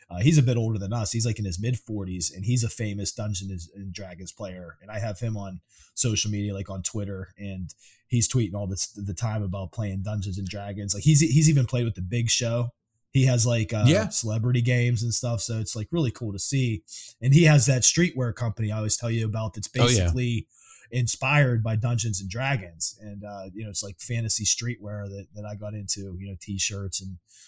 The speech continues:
Speaker 1: hoodies and stuff. But, but yeah, yeah, it's one of those things that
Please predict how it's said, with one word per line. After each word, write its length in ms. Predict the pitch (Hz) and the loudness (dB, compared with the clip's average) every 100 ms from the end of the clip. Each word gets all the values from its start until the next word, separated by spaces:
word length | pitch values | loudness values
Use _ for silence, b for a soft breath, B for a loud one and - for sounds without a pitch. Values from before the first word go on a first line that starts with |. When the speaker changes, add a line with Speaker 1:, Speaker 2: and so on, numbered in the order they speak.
| - | -2
Speaker 1:
hoodies 380 | 127 107 107 95 | 0 0 0 -2
and 100 | 95 | -2
stuff. 380 | - 104 95 - - | -4 -4 -8 -12 -10
But, 220 | 98 95 _ B B B B | -10 -10 _ B B B B
but 100 | 160 | 8
yeah, 200 | 185 180 135 | 10 8 6
yeah, 140 | 160 | 4
it's 120 | 139 | 6
one 100 | 156 | 6
of 60 | 160 | 8
those 160 | 151 | 6
things 320 | 151 156 151 123 | 6 6 8 8
that 340 | 139 135 - | 6 6 0